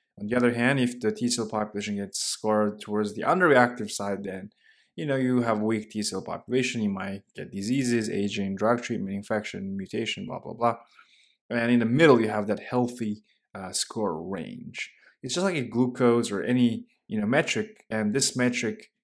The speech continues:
if found, cannot be applied to, uh, population. I like it. I like it. Patient comes in, you draw the blood, you do basic Chem seven, and you, you know, if you are suspecting some kind of immune problem, you just order this, um, immune assay. Maybe if it's super cheap,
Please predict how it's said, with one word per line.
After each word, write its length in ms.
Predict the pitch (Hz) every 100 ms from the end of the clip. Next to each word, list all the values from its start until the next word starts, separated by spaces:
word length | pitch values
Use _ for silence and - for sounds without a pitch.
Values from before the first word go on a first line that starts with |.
| _
if 280 | 156 143 -
found, 460 | 139 131 107 110 -
cannot 340 | 120 101 -
be 80 | 104
applied 480 | 98 - 98 95 -
to, 200 | 101 98 _ _ _ -
uh, 120 | 90
population. 760 | - 92 - - - - 98 98
I 80 | 165
like 260 | 160 143 147
it. 100 | -
I 60 | 135
like 260 | 117 98
it. 60 | 123
Patient 300 | 139 147 143
comes 260 | 139 131 123
in, 60 |
you 80 | 113
draw 200 | 117 127
the 60 | 117
blood, 380 | 107 104 101 - _ _ -
you 120 | 107
do 140 | 123
basic 400 | 117 120 120 120
Chem 180 | 131 113
seven, 460 | - 104 101 98 98
and 160 | 104
you, 280 | 127 127 135
you 60 | 147
know, 160 | 117
if 220 | 120 120
you 240 | 123 120 120 - - - _ _ -
are 140 | 107 110
suspecting 580 | 110 - 127 123 113
some 220 | 107 117 107
kind 160 | 113
of 80 | 104
immune 320 | 98 110 175
problem, 540 | 175 131 113 110 127 - _ _
you 100 | 107
just 360 | 110 107 -
order 340 | 101 107 104 98
this, 300 | 98 95 -
um, 400 | 92 85 82 -
immune 420 | 104 101 101 95 87
assay. 340 | 92 - 95
Maybe 300 | 147 180 127
if 120 | 120
it's 100 | 120
super 340 | - - 180 123
cheap, 340 | - 135 107